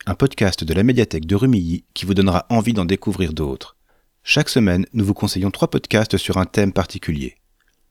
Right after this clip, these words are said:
Pour ce premier épisode, nous embarquons à bord d'une étrange cabine bleue,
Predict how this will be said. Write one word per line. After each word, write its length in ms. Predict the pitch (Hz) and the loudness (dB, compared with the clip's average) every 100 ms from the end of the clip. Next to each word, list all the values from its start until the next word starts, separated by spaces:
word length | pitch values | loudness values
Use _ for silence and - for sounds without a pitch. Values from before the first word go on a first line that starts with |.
| _ _ - | _ _ -14
Pour 100 | - | -4
ce 100 | - | 0
premier 300 | - 165 165 | 2 4 4
épisode, 480 | 135 110 90 87 - - | 2 2 2 0 -2 0
nous 160 | 104 | 2
embarquons 480 | 139 147 - 147 147 | 2 2 -2 -4 -2
à 100 | 107 | 0
bord 240 | 101 123 101 | 2 2 2
d'une 180 | 92 104 | 2 2
étrange 400 | 113 - 120 - | 0 -2 -2 0
cabine 320 | 92 87 78 | 0 0 -2
bleue, 240 | 71 - | -4 -8